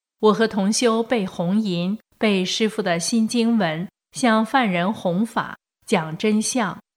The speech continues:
一个四川贩卖假钞的女犯，因睡不惯凉床，经常肚子疼，她偷偷烧点报纸，说能驱寒驱邪，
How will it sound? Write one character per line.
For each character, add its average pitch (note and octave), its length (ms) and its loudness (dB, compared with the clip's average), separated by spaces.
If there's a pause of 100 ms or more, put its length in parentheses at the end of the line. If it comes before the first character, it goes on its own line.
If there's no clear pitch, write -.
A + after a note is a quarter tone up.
(400)
一 G#3+ 100 0
个 G3+ 260 4
四 G3+ 220 0
川 G#3 360 0
贩 A#3 200 0
卖 G3 200 2
假 E3+ 300 -4
钞 A#3 300 -2
的 A3+ 100 -2
女 F#3 220 -2
犯， F#3 360 -4 (300)
因 G#3 260 4
睡 G#3+ 240 0
不 F3+ 140 -6
惯 F3+ 320 2
凉 F3 300 -2
床， E3 420 -4 (180)
经 G3+ 240 2
常 F3+ 380 -2
肚 B3+ 180 0
子 F#3 160 -6
疼， D#3 400 -10 (440)
她 G3+ 160 0
偷 G3 240 0
偷 G#3 360 2
烧 B3 240 0
点 F#3 220 -4
报 G3 260 0
纸， D#3+ 320 -8 (200)
说 G3 320 4
能 F#3+ 340 0
驱 A#3+ 260 -2
寒 F#3+ 520 -2
驱 - 260 -4
邪， E3+ 500 -6